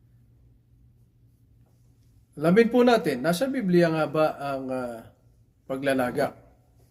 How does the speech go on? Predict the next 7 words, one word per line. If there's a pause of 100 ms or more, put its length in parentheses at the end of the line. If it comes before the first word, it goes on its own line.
(120)
Sapagkat
ito'y
tinutulig
siya
rin (880)
ng,
ah,